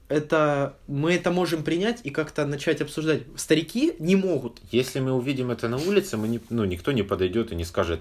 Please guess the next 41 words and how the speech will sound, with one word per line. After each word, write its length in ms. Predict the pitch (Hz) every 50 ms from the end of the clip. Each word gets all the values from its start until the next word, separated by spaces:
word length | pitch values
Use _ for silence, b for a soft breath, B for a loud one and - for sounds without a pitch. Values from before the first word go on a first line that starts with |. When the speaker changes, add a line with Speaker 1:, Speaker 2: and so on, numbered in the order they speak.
| - -
Speaker 2:
«Да 100 | 90 85
почему 440 | - - 85 - - - 104 110 -
так 220 | - - 80 -
выглядишь, 400 | 85 80 78 78 76 71 69 69
блядь?» 260 | 69 73 76 76 -
А 80 | - 92
вот 140 | 95 92 -
Speaker 1:
А 60 | 139
Speaker 2:
старики 120 | 120 101
Speaker 1:
старики 320 | 107 156 147 139 - 175 190
подойдут, 420 | 196 190 208 202 - 240 269 202
да? 80 | 147 127
Speaker 2:
подойдут 480 | 170 147 143 135 131 147 175 - - 120
и 40 |
начнут 240 | 110 110 113 131 127
Speaker 1:
Да. 80 | 123 170 202
Speaker 2:
тебя 100 | 202 -
палкой 320 | 131 123 113 - - -
Speaker 1:
<laughs> 0 |
Speaker 2:
бить, 180 | 117 151 190 - -
блядь. 140 | 196 190 175
Speaker 1:
Да. 160 | 196 196 202 - 185 196 233 247 220 160 143 156
Они, 400 | 147 143 160 185 220 262 - - -
вот, 320 | 165 165 160 156 - 135
может 400 | 143 143 151 170 190 185 180 160
быть, 260 | 147 139 196 254 247
вот 140 | - 156 -
это 160 | 180 175 -
оттянет 420 | 156 139 139 - 185 160 147 123 -
этот 260 | 135 127 135 131 131
процесс, 340 | - 139 139 - 226 269 277
потому 200 | - 160 147 147
что 160 | 143 - 143
все 140 | 139 - 160
равно 160 | 165 170 156
стареющая 480 | 151 - 143 139 143 143 139 - 143 139
нация, 420 | 147 180 233 226 - - 165 143
и, 180 | 135 127 127 135
типа, 280 | 135 - 139 - 143
еще, 340 | 131 127 - - 143 143 139
ну, 220 | 135 139 139 120